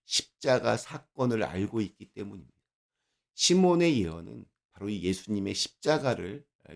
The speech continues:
예언하는 겁니다. 그런데 저는 이것이 그저 이천 년 전에 예수께서 당하셨던 그 일, 그리고 마리아의 마음을 찌르던 그 칼의 이야기만을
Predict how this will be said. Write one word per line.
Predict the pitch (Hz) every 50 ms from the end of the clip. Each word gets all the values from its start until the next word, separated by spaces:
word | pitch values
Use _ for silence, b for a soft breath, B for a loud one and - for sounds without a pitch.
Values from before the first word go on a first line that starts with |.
| 78 -
예언하는 | 95 95 107 113 113 113 110 92 95 98
겁니다. | 101 85 76 - _ _ _ _ _ _ _ _ _ _ _ _ _ _ _ _ _ _ _ _
그런데 | - 143 143 147 160
저는 | 170 143 123 107 120 131 131
이것이 | 107 98 90 98 92 87 - - - 98 123 175 - _ _ _ _ _ _ _
그저 | _ - 120 131 135
이천 | 120 107 110 - - - 151 139
년 | 139 143 131 127
전에 | 110 107 90 82 82 - - _ _ _ _ _ _ _ -
예수께서 | 104 117 110 - - - _ 127 123 - - 123 113 -
당하셨던 | - - 92 95 104 113 113 110 - 107 95 - _ _ - 98 98 98 -
그 | - - 90 85
일, | 78 80 80 76 67 - _ _ _ _ _ _ _
그리고 | - 90 95 98 107 104
마리아의 | 101 - - 98 95 117 117 110 110 110 110
마음을 | 107 107 95 85 78 85 98 104 107 107 104 107 - _ _
찌르던 | - 160 165 160 170 160 - 127 131 139 131 - _ _ _ _ _
그 | _ - - _ -
칼의 | - - - 165 151 156 156 147
이야기만을 | 117 95 98 117 120 120 117 - - 127 113 101 92 90 95 120 165 190 -